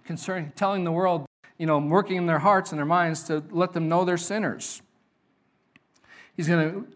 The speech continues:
convict, convict the world concerning sin and of righteousness, convict them that they're not righteous, but they need righteousness. They need righteousness to be with God in heaven. And convict them of the coming judgment,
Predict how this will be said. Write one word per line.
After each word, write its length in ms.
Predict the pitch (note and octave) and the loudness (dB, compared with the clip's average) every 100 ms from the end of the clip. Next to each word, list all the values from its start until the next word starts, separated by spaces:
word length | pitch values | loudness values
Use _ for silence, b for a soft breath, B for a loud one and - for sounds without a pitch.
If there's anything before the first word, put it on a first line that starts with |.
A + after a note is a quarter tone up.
| - | -4
convict, 580 | E3+ D#3 F3+ F3+ - E3+ | 0 2 0 -2 -12 -4
convict 280 | D#3 E3+ | -2 0
the 80 | F3+ | 2
world 400 | E3+ E3+ E3 E3+ | 4 4 0 -4
concerning 340 | F3 E3 E3+ E3 | -8 -6 -4 -4
sin 260 | E3 D#3 | -4 -6
and 380 | F3 E3+ E3+ F3 | -4 -4 -4 -4
of 140 | F3+ | -2
righteousness, 680 | E3 F#3+ A3+ G#3+ E3 C#3 C3 | 2 4 2 -4 -8 -10 -10
convict 360 | - F3 G3+ G#3 | -6 -2 -2 -2
them 160 | F#3+ | -4
that 100 | F#3 | -4
they're 140 | F#3+ G3 | -2 2
not 260 | A3+ A3+ | 2 2
righteous, 460 | G#3+ A#3+ A#3+ E3+ - | 2 0 0 -6 -6
but 160 | F#3+ | -6
they 100 | G#3 | -4
need 260 | G#3+ C4 C#4 | -2 -2 4
righteousness. 840 | A3+ F#3+ F3 D3 C#3+ A#2 - - _ _ _ _ _ _ _ _ _ _ - | 4 4 0 -8 -8 -10 -12 -16 _ _ _ _ _ _ _ _ _ _ -4
They 100 | D#3 | 0
need 240 | F3+ A#3 | 2 6
righteousness 560 | G3+ G3 F#3+ D#3 E3 C#3 | 6 6 2 -6 -6 -6
to 80 | D#3 | -2
be 140 | E3 | 0
with 140 | D#3 D3 | 0 2
God 220 | D3+ C#3 | 4 2
in 60 | |
heaven. 380 | D3 C3+ A#2 - B B B B - | -2 -2 -4 -10 B B B B -2
And 280 | F#3 F#3+ | 0 0
convict 400 | F#3+ E3+ F3 F#3+ | 0 0 0 0
them 180 | F#3+ F3+ | -2 0
of 120 | E3 | 0
the 80 | D3+ | -2
coming 500 | D3+ F#3+ G3+ G#3 F#3+ | -2 -2 -2 -2 -4
judgment, 680 | C3 E3+ F3 C#3 A#2+ A#2+ | -4 -2 -2 -6 -12 -14